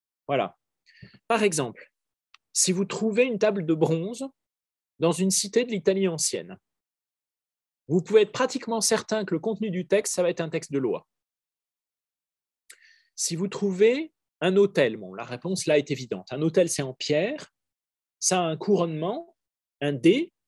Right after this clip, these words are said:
et une base. Donc le dé, c'est le support du couronnement. Sur un autel, vous allez avoir une commémoration de dédicace. Ceci est pour la divinité une telle, offert par le peuple un tel.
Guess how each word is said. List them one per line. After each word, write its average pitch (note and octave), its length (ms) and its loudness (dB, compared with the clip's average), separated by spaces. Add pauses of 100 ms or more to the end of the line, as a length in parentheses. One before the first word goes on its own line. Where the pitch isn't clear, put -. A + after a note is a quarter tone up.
et E3+ 80 4
une D#3+ 140 0
base. G2+ 280 -2 (560)
Donc - 140 -12
le C#3 100 0
dé, F#3+ 180 6
c'est G#3+ 160 -2
le D#3 40 -8
support G3 340 2
du D#3 80 -8
couronnement. C3 480 -8 (920)
Sur F#3 240 4
un F#3 140 2
autel, F3+ 520 4
vous C#3 160 2
allez D#3 180 4
avoir D#3 640 2 (440)
une F3 160 -2
commémoration F#3 640 2
de F3 100 -2
dédicace. C#3+ 720 -4
Ceci - 500 -4
est F#3+ 120 4
pour F#3 200 -4
la D#3+ 80 0
divinité C#3+ 500 -4
une D3 260 -6
telle, G3+ 420 0
offert D#3 380 -2
par D3+ 420 -4
le C3+ 160 -4
peuple C3+ 320 -2
un B2+ 100 -4
tel. E2 300 -8